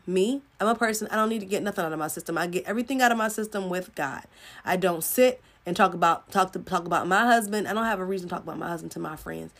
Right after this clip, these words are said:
If I have a problem with my husband, I'm gonna talk to my husband. I'm not gonna talk about, talk to him about my friends. My friends know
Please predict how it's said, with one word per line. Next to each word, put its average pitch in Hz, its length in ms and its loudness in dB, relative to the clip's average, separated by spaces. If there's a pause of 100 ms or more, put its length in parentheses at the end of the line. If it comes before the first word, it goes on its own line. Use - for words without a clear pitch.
(220)
If 196 80 -4
I 175 60 6
have 196 80 4
a 185 40 0
problem 190 260 0
with 170 80 -2
my 180 120 -2
husband, 185 240 -2
I'm 175 60 -4
gonna 170 120 -6
talk 170 160 -4
to 175 60 -10
my 175 160 -8
husband. 180 340 -8 (240)
I'm 175 60 -8
not 170 140 0
gonna 175 140 -8
talk 180 180 -6
about, 160 240 -10
talk - 240 -8
to 185 100 -6
him 170 100 -4
about 156 200 -4
my 156 120 -8
friends. - 480 -10 (380)
My 175 140 4
friends 185 340 2
know 170 200 0